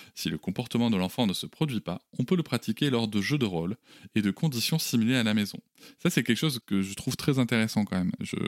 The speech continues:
je coupe, mais quelque chose que je trouve très intéressant, vous savez, ça fait un petit peu de l'entraînement. C'est un petit peu du training, c'est-à-dire comment,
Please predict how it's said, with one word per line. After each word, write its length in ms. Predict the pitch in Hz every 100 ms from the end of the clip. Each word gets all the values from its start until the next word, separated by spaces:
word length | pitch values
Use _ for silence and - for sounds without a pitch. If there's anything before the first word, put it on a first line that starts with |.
| -
je 140 | 92
coupe, 240 | - 135 -
mais 160 | 98 98 _ - - _ _
quelque 120 | 104
chose 160 | 147 -
que 100 | -
je 40 |
trouve 120 | -
très 180 | - 143
intéressant, 420 | 143 131 110 110
vous 40 | 160
savez, 220 | - 147
ça 100 | -
fait 100 | -
un 100 | 90
petit 180 | - -
peu 100 | 151
de 100 | 110
l'entraînement. 600 | 107 131 - 139 123 120 - _ _
C'est 140 | - 92
un 60 |
petit 240 | 90 - -
peu 80 |
du 100 | 113
training, 320 | 98 - 123 127
c'est-à-dire 280 | - 92 - - - _
comment, 560 | - 147 151 156 151